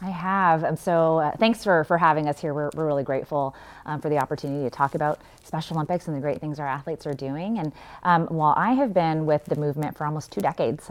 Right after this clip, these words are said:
um, kind of started my career with Special Olympics in Northern California. I'm a original Seattle girl, um, but, uh, started my career there and, and realized it was one of these amazing things that we have a lot of opportunities to do good, um, and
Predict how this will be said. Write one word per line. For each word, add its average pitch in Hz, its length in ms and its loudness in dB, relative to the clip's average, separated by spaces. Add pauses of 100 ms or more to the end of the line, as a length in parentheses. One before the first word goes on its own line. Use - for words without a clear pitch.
um, 143 260 -4
kind - 80 -12
of 139 100 -8
started 156 200 -2
my 143 140 -4
career 151 300 -2
with 147 160 -6
Special 139 260 -8
Olympics 147 240 -8
in 147 60 -8
Northern 139 260 -6
California. 139 480 -8
I'm 156 160 -10
a 135 160 -14 (160)
original 147 460 -2
Seattle 139 360 -8
girl, 147 300 -2 (380)
um, 151 400 2
but, 143 360 -2
uh, 139 200 -4
started 185 260 -2
my 170 140 -4
career 160 260 -2
there 156 360 -4
and, 165 220 -4
and 151 140 -4
realized 147 540 -4
it 143 100 -4
was 135 220 -6 (100)
one 151 180 -6
of 170 60 -4
these 170 140 -2
amazing 147 340 -4
things 143 220 -6
that 131 280 -8
we 147 100 -8
have 131 140 -10 (120)
a 135 40 -8
lot 147 220 -4
of 143 80 -2
opportunities 143 300 -6 (460)
to 147 80 -8
do 135 160 -8
good, 170 320 -2 (360)
um, 139 460 -4
and 135 460 -6